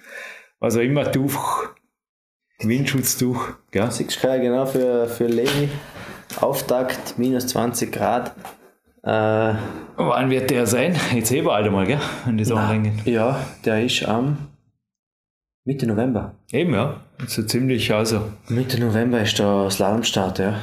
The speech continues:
Speaker 1: Weil Anfang
Speaker 2: Also von
Speaker 1: November
Speaker 2: dem
Speaker 1: habe ich
Speaker 2: her,
Speaker 1: jetzt mal einen Kalender reingesetzt. Das
Speaker 2: von
Speaker 1: sind
Speaker 2: dem her, wenn's, wenn's, äh, ein gutes Produkt ist, von dem, was ich ausgebe, wenn ich's von dir kriege, nachher, äh, wird's mir sicher Wärme schenken.
Speaker 1: Ich bin der Überbringer, der Schenker ist der Andreas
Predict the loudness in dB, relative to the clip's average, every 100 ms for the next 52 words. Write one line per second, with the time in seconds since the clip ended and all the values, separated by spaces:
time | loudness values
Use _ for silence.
0 | 0 2 2 2 2 2 2 2 2 2
1 | 2 2 2 2 2 2 2 2 2 2
2 | 0 0 0 0 0 0 2 2 2 2
3 | 2 2 0 -2 0 0 2 2 2 4
4 | 2 0 -2 -6 -12 _ _ _ _ -8
5 | -6 -4 -2 -2 -2 -4 -4 -2 0 2
6 | 2 2 0 0 0 0 -2 -2 -2 -2
7 | -2 0 0 0 0 0 2 0 -2 -10
8 | -18 -20 _ _ _ -8 -6 -4 -4 -2
9 | -2 -2 -4 -10 -18 -18 -14 -2 0 2
10 | 2 2 2 -2 -8 -14 -18 -20 -20 -6
11 | -2 0 2 2 2 2 2 2 2 0
12 | 0 0 2 2 2 0 2 2 0 0
13 | 0 0 2 2 2 0 -2 -6